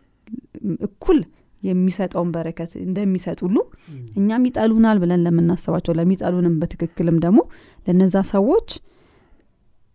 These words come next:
Speaker 1: እንደዚህ አይነቱን ፍቅር እንድንጸልይላቸው መልካም እንድናደርግላቸው። ምክንያቱም ጸባችን ከነሱ ጋር ሊሆን አይገባም ማለት ነው። ከሚያደርጉት ክፋት ጋር መሆን አለበት። ምክንያቱም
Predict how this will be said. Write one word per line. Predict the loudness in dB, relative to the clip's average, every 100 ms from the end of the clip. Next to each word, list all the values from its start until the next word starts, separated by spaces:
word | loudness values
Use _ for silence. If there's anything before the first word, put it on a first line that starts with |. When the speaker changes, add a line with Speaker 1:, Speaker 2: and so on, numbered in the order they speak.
| 4
Speaker 1:
እንደዚህ | 8 8 8
አይነቱን | 8 8 6 4
ፍቅር | 0 0
እንድንጸልይላቸው | 4 6 6 6 8 8 6 4 2 2
መልካም | 2 4 6
እንድናደርግላቸው። | 8 8 6 6 4 2 0 -2 -4 -12 -14 -20 _ _ _ -10
ምክንያቱም | -2 0 4 2 2 -6 _ -2
ጸባችን | 2 4 4 2
ከነሱ | 4 4 4 2
ጋር | 0
ሊሆን | 2 2
አይገባም | 2 -2 -4 -2 0
ማለት | 0 -2 -4
ነው። | -10 -10 -12
ከሚያደርጉት | 4 8 8 8 6 6 4
ክፋት | 4 4 4 2
ጋር | -2 0
መሆን | 0 0 0
አለበት። | -2 -6 -4 -6
ምክንያቱም | -2 2 2